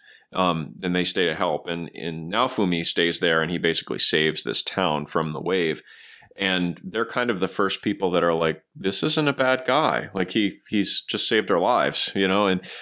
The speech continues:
there's some of the guards that kind of pick up on that, and they start to come back later in the show as well as kind of,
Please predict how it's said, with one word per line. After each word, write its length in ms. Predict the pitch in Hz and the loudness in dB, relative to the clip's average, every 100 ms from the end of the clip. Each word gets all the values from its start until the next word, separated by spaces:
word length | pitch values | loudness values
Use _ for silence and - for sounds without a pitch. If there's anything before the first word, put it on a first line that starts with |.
| - | -4
there's 140 | 107 | 0
some 120 | 120 | 2
of 60 | 113 | 2
the 60 | |
guards 440 | 98 90 87 92 92 | 0 2 2 2 0
that 120 | 95 | -2
kind 160 | - 95 | 0 -2
of 100 | 90 | -2
pick 180 | 95 95 | -2 -2
up 140 | 92 | -2
on 120 | 98 | 0
that, 160 | 98 90 | 0 0
and 80 | 110 | 0
they 100 | 135 | -2
start 320 | - 123 113 | -2 -2 -2
to 60 | 104 | -2
come 180 | 104 | -2
back 200 | 101 101 95 | 0 0 0
later 340 | 71 87 101 | 0 2 2
in 120 | 98 | 2
the 80 | 101 | 0
show 340 | - 101 104 | 2 2 2
as 160 | 87 80 | 2 2
well 320 | 82 80 95 | 2 2 2
as 200 | 82 80 | 2 0
kind 200 | - 90 | 0 0
of, 140 | 80 | 0